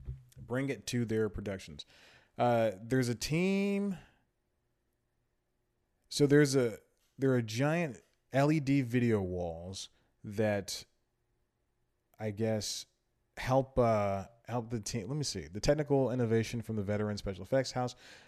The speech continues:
doesn't just place a static image on screen. It moves the three D image in time with the movement of the camera, thus creating a seamless background that acts like the real location. So instead of a green screen,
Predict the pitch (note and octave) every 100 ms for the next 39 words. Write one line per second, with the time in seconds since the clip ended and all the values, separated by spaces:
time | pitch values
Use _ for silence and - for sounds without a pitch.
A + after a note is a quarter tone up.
0 | - C#3 C3+ B2+ A2+ A#2+ A2 - - -
1 | C3 A#2 - B2+ A2 G#2 A2 G#2+ G#2 F#2+
2 | - D3 C#3 A#2+ A2+ B2 D#3+ F#3 D#3+ C3
3 | - C#3 E3+ F3 D3 E3 B2+ G#2+ - -
4 | - _ C#3+ C#3+ - D#3 D3+ C#3+ C#3 -
5 | - B2 B2+ A#2+ D3+ C3 G#2+ F#2 G2 -
6 | - D3+ F2 C2 F#2+ G#2 - A2+ G#2+ G#2
7 | F#2+ - C3+ B2 G2+ A2 G#2 A2 G#2+ A2
8 | G2+ G2 - G2 G2+ F#2+ F#2 F#2 C#3 B2+
9 | G2 C3 A#2+ - C#3+ A2 A#2 E3+ E3+ A#2+
10 | A2